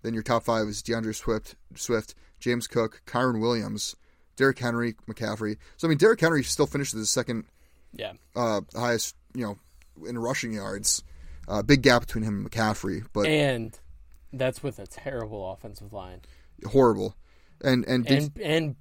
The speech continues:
Speaker 2: poor, uh, quarterback play.
Speaker 1: Mm-hmm.
Speaker 2: I mean, teams could stack the box against that. W-, that's a, that's a really, really good year out of Derrick Henry. I didn't realize he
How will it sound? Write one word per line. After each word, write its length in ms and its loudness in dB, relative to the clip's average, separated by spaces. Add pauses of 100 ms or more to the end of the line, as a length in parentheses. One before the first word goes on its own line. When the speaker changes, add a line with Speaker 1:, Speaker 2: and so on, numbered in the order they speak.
Speaker 2:
poor, 280 0 (140)
uh, 240 -2
quarterback 560 -2
play. 340 -2 (340)
Speaker 1:
Mm-hmm. 160 -4
Speaker 2:
I 40 0
mean, 200 -6
teams 220 -8
could 140 -14
stack 280 -2
the 60 -12
box 380 -4
against 320 -8
that. 320 -4 (880)
W-, 180 -12 (100)
that's 280 -2
a, 320 0
that's 200 -8
a 60 -2
really, 320 -4
really 300 -8
good 240 -10
year 260 -10
out 100 -10
of 100 -16
Derrick 240 -12
Henry. 260 -14
I 100 -8
didn't 200 -10
realize 380 -10
he 160 -12